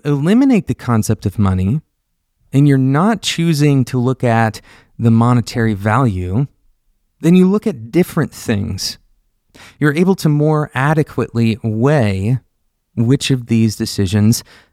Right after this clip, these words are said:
would be better given an infinite amount of resources. Now, it's interesting that we would say that an infinite amount of resources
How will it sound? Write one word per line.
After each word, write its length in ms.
would 160
be 140
better 480
given 380
an 180
infinite 480
amount 280
of 100
resources. 720
Now, 100
it's 120
interesting 560
that 180
we 140
would 180
say 520
that 280
an 200
infinite 460
amount 280
of 80
resources 580